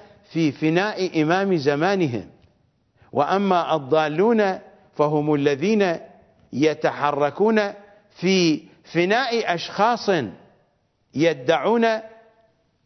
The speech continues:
دجلاً وكذباً أنهم نواب لصاحب الزمان، وهم لا يفقهون شيئاً من دينه، هم لا يفقهون شيئاً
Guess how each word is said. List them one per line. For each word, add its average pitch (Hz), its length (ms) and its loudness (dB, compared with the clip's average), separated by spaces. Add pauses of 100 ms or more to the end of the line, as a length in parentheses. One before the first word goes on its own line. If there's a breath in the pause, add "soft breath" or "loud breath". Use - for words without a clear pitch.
(380)
دجلاً 147 800 0 (200)
وكذباً 160 840 0 (460)
أنهم 180 540 2 (280 loud breath)
نواب 185 580 2
لصاحب 196 800 -2
الزمان، 160 600 0 (200 loud breath)
وهم 185 320 0
لا 220 220 2
يفقهون 233 800 0
شيئاً 196 400 -2
من 170 320 -2
دينه، 143 520 -6 (1900)
هم 175 140 0
لا 320 260 4
يفقهون 226 600 0
شيئاً 196 560 0